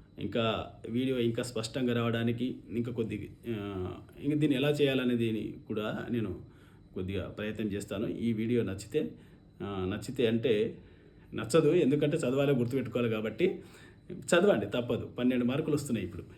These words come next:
ఇది ఒక పదిహేను ఇరవై నిమిషాల వీడియో వింటే పన్నెండు మార్కులు నేర్చుకోవచ్చు. ఎందుకంటే డిజిటల్ మీడియా అయిపోయింది, ఎంత పుస్తకాలు చదవమన్నా కూడా నా మీరు సెల్ ఫోన్ వదలట్లేరు కాబట్టి అది అనివార్యంగా మారిపోయింది.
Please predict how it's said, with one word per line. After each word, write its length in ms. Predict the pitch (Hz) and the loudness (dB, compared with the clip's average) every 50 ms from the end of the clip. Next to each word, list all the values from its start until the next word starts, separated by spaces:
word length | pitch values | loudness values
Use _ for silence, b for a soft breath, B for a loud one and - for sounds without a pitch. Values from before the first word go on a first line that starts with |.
| B B | B B
ఇది 180 | - 113 117 113 | -2 0 2 2
ఒక 440 | 110 107 110 110 110 110 104 101 - | 2 0 0 -2 -2 -2 -4 -4 -4
పదిహేను 240 | 110 107 107 110 107 | -4 -2 -2 -2 -2
ఇరవై 160 | 107 101 107 | -2 -2 -2
నిమిషాల 340 | 107 101 101 95 - 107 98 | -4 -4 -6 -8 -8 -6 -6
వీడియో 280 | 95 101 110 113 117 104 | -4 -4 -2 0 0 0
వింటే 440 | 98 98 98 95 - - - B B B B B B B B B - - - | -2 -4 -4 -2 -4 -4 -4 B B B B B B B B B -14 -8 -6
పన్నెండు 220 | 95 101 98 101 | -4 -4 -4 -4
మార్కులు 480 | 95 98 120 139 139 151 156 - - - - - - - - | -4 -2 -2 0 0 0 0 0 -2 -4 -10 -18 -18 -10 -6
నేర్చుకోవచ్చు. 760 | - 104 110 107 - - 123 117 113 110 - - 113 - - B B B B B B | -2 -2 -2 -4 -2 0 2 2 2 2 0 -2 -4 -4 -4 B B B B B B
ఎందుకంటే 680 | - 117 123 117 123 113 107 120 113 110 110 104 - 104 | -2 -2 0 0 -2 2 4 6 6 6 6 4 0 -2
డిజిటల్ 380 | 120 139 139 143 147 175 156 147 | -2 -2 -2 2 4 4 4 6
మీడియా 300 | 143 143 143 143 135 120 | 4 4 4 4 4 4
అయిపోయింది, 600 | 120 120 127 135 131 131 123 135 156 - - B B B B B B B - - | 4 2 2 0 0 2 0 0 -2 -4 -6 B B B B B B B -16 -8
ఎంత 340 | - 98 110 110 - 143 139 | -4 -4 -2 0 0 0 0
పుస్తకాలు 380 | 143 139 - 143 139 - 147 139 | 0 0 0 0 2 2 2 4
చదవమన్నా 480 | 147 135 131 139 139 135 135 135 131 | 4 2 2 2 2 2 2 2 2
కూడా 180 | 131 127 123 139 | 2 0 2 0
నా 120 | 131 - | 2 2
మీరు 400 | 123 117 113 110 110 107 101 90 | 2 2 2 2 0 -2 -2 -4
సెల్ 280 | - - 120 107 113 113 | -6 -2 -2 -2 -2 -2
ఫోన్ 140 | 120 123 117 | 0 0 0
వదలట్లేరు 480 | 110 107 113 117 120 117 120 120 117 | 0 0 -2 -2 -2 0 0 0 0
కాబట్టి 580 | 107 113 113 113 117 113 117 151 175 214 - B B B B B B - | 0 -2 0 0 0 -2 0 0 0 0 0 B B B B B B -10
అది 140 | - 101 98 | -4 -2 0
అనివార్యంగా 560 | 92 98 113 120 127 139 139 135 131 131 120 | 0 2 2 2 4 4 2 2 2 2 0
మారిపోయింది. 720 | 110 110 110 117 117 113 113 113 110 107 113 147 - - | 0 -2 -2 -2 -2 0 0 -2 -2 -2 -2 -4 -4 -6